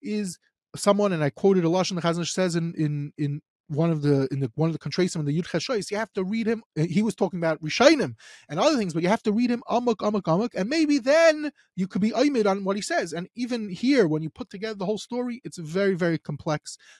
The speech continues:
to try to come up with what is the bottom line and to use as klalim in how to look at these manuscripts. Okay, now, Amir Hashem, the next episode, I hope to have some hesber to put in context the Shitas HaChazon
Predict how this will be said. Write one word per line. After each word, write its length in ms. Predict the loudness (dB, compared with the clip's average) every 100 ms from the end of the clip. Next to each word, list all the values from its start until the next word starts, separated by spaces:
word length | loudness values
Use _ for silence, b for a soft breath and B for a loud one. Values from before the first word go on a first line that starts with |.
| _
to 80 | -12
try 260 | -2 0
to 60 | 0
come 240 | -4 -2
up 140 | -2 -2
with 180 | -6
what 280 | -2 0 0 0
is 240 | -2 0
the 100 | -2
bottom 340 | 0 0 0
line 440 | -2 -2 -2 -6 -12 b b b
and 220 | -6 -6
to 100 | -2
use 300 | 0 2 0
as 140 | -4
klalim 680 | -8 -2 0 2 0 -2 -8 _ _ _ _
in 320 | 0 0 0 -6 _
how 220 | -4 -4
to 140 | -4 -6
look 160 | -6
at 100 | -6
these 160 | -8 -8
manuscripts. 580 | -8 -10 -16 -20 -20 -12
Okay, 220 | -10 -10 _
now, 280 | -8 -6 -6 _ _ _ _ _ B B B _ -2
Amir 160 | 2 2
Hashem, 360 | 2 2 2
the 100 | 0
next 240 | -2 -4 0
episode, 480 | 0 0 2 2 2
I 120 | 0
hope 340 | 0 2 0 0
to 200 | 0 2
have 300 | 2 0 -2
some 320 | 0 4 6
hesber 560 | 6 4 2 0 0 -4 b b b -2
to 180 | 0
put 320 | 0 2 0 0 _ _ _ _ _
in 400 | -8 -6 -6 -8 -12 _ _
context 580 | -2 0 0 -4 -6 -10
the 60 | -10
Shitas 360 | -8 -10 -8
HaChazon 360 | -6 -4 -4